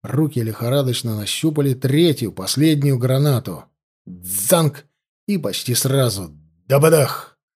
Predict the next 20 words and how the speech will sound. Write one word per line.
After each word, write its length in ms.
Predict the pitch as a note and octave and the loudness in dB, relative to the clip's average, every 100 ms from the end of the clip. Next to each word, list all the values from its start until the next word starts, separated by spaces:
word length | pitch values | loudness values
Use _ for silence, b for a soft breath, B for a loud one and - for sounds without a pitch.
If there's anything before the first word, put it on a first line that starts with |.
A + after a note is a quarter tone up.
| _ _ - | _ _ 0
На 180 | C#3+ | 2
этот 240 | D#3 D3+ D3 | 4 2 2
раз 400 | D#3 F3+ D#3 - | 2 2 2 -2
на 160 | A2 | -4
спуск 400 | G#2+ - F3+ D#3 | -4 2 2 2
я 120 | C#3 C#3 | 0 0
нажал 380 | D3 D#3+ G3 | 0 0 0
сразу 560 | E3+ - C3+ F#3+ F3+ E3 | 0 -2 -2 0 0 0
же, 140 | D#3 | -2
как 220 | C#3+ B2 B2 | -2 -2 0
вогнал 480 | B2+ C3+ D#3+ E3 | -2 0 2 2
гранату 520 | C3+ C3 C#3 D#3 C#3+ B2+ | 2 2 2 2 2 0
в 100 | - | 0
казенник, 760 | C#3 C3+ E3 D#3+ C3 F#2+ - | 2 4 4 4 2 0 -4
даже 360 | A2 C#3+ C#3+ D3 | 0 2 2 4
не 180 | D3+ D3 | 4 4
дернувшись 680 | C#3 D#3+ C#3+ C#3 B2 A#2+ A2 | 4 4 4 2 0 -2 -4
в 80 | - | -4
сторону 460 | - C3+ B2 A#2+ | 0 2 2 2
прицела. 760 | A#2+ B2 - C3+ A#2 F#2 D#2 | 2 0 0 0 0 -2 -6